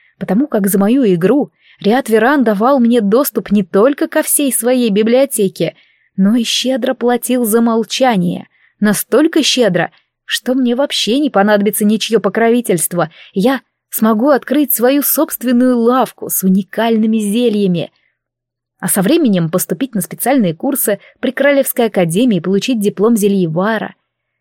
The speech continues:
Стать вровень с Риадом Вераном, ну, почти. Титул я себе не куплю, как и расположение и протекцию королевы.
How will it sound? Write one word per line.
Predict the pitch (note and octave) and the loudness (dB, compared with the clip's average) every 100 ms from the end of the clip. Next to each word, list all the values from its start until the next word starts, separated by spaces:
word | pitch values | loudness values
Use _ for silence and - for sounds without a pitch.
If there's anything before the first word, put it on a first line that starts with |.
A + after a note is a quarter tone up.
| _ | _
Стать | - - C#4+ - - _ _ - | -8 -4 -2 -4 -10 _ _ -4
вровень | F#3+ A3 C#4+ C#4 A#3+ A3 | 2 4 4 4 2 0
с | |
Риадом | A#3 A#3 A#3+ A#3 A3 | 2 2 2 2 2
Вераном, | G#3 G#3+ A3 G#3 G3+ G3+ - - - | 2 2 4 2 2 0 -2 -18 -8
ну, | A#3 C4+ _ | -6 -6 _
почти. | C#4 - - F#3 E3 _ _ _ _ _ _ _ _ | -10 -8 -6 -6 -8 _ _ _ _ _ _ _ _
Титул | - E4+ A#3+ | -2 0 2
я | A#3 A#3+ | 2 2
себе | A#3 A#3 | 0 0
не | A#3 | 0
куплю, | A3+ G#3 C#4 A#3+ | 0 -2 0 0
как | F3+ E3 | -2 -2
и | F3+ | 0
расположение | F3+ - F3 E3+ C4+ G3+ | -2 0 -2 2 0 0
и | |
протекцию | D#3 D#3+ F3 D#3+ - E3 | -2 -4 -4 -6 -6 -4
королевы. | E3 E3+ F#3 A#3+ G3 | -2 -2 0 0 -2